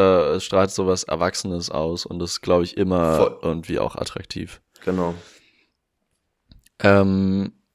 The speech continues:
Speaker 1: und jetzt kommt eine Antwort, äh, was ich nicht kenne. Makramee knüpfen?
Speaker 2: Äh, Makramees sind, ähm, diese für Pflanzen, ähm, wo du aus Seilen sowas knüpfst, wo du so eine Pflanze reinhängen kannst.
Speaker 1: Ah,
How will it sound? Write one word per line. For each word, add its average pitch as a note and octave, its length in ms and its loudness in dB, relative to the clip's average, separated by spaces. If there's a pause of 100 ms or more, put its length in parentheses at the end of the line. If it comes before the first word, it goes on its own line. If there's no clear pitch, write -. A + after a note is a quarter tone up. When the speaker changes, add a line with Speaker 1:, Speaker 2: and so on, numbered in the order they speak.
(1120)
Speaker 1:
und G2+ 280 -4
jetzt A2 280 0
kommt A2+ 220 0
eine - 100 0
Antwort, G#2+ 600 2
äh, G2+ 340 2
was G2 160 -2
ich - 60 -16
nicht G2+ 180 -6
kenne. B2 500 -2 (640)
Makramee G#2 760 0
knüpfen? D3+ 680 -6 (480)
Speaker 2:
Äh, F2 220 2
Makramees G2+ 600 4
sind, F#2+ 340 -4
ähm, F2 400 2
diese E2+ 680 -2 (920)
für G#2 160 -8
Pflanzen, F2+ 640 -6
ähm, E2 440 -2
wo E2+ 120 -8
du E2 80 -2
aus E2 200 -6
Seilen E2+ 300 0
sowas E2+ 380 -6
knüpfst, - 300 -10
wo F2 80 -8
du E2 80 -8
so E2 120 -8
eine E2 80 -8
Pflanze E2 340 -8
reinhängen E2 360 -8
kannst. D#2 420 -12 (640)
Speaker 1:
Ah, A2+ 640 2